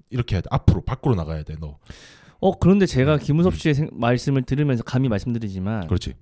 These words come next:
Speaker 2: 뭐 리스너분들은 안 그럴 수도 있지만
Speaker 1: 음, 음.
Speaker 2: 김우섭 씨의 삶이 좀 더 어려울 수도 있다는 생각을 해요.
Speaker 1: 아, 그래?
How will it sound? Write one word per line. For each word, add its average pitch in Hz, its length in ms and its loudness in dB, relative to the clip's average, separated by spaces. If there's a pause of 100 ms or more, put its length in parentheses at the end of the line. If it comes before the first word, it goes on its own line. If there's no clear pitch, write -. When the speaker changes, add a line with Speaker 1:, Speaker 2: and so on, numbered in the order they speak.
(120)
Speaker 2:
뭐 101 180 -12 (280)
리스너분들은 143 460 -2
안 101 100 -2
그럴 123 120 0
수도 - 220 -10
있지만 104 460 -4
Speaker 1:
음, 82 160 -8
음. 82 40 -8
Speaker 2:
김우섭 226 400 4
씨의 214 100 0
삶이 190 200 2
좀 208 140 -4
더 220 80 6
어려울 131 180 2
수도 - 180 -10
있다는 101 180 -6
생각을 98 280 -6
해요. 85 240 -12 (100)
Speaker 1:
아, 101 120 -2
그래? 139 200 -10